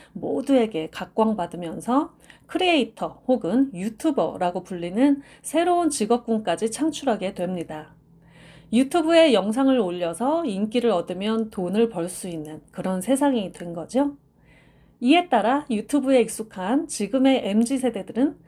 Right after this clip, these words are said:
싸이월드의 존재조차 모르는 상황까지 되었습니다.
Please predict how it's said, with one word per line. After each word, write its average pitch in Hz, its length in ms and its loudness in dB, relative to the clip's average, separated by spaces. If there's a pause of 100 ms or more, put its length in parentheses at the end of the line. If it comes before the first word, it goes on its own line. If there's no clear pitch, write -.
싸이월드의 277 840 2
존재조차 214 840 -2
모르는 233 500 4
상황까지 254 720 0
되었습니다. 170 800 -8